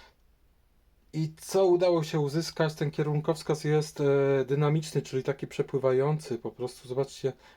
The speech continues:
mamy taką wiązkę światła, która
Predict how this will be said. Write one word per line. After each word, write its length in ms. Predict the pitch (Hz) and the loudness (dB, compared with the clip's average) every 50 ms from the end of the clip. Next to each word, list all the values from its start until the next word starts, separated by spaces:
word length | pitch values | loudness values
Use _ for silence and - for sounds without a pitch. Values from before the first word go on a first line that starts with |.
| _ _ - | _ _ -10
mamy 360 | 120 127 135 143 135 131 127 - _ _ _ | -8 -6 -4 -4 -4 -4 -6 -8 _ _ _
taką 680 | - 127 127 - _ _ - _ _ - - 123 123 123 | -10 -10 -10 -10 _ _ -20 _ _ -10 -8 -8 -6 -4
wiązkę 380 | 131 147 147 147 - - 131 | -4 -4 -4 -4 -4 -8 -10
światła, 500 | - - - 123 127 127 - - 131 117 | -8 -8 -6 -6 -6 -6 -6 -6 -8 -8
która 480 | - - - - 120 120 120 120 117 | -8 -12 -12 -8 -6 -6 -6 -6 -8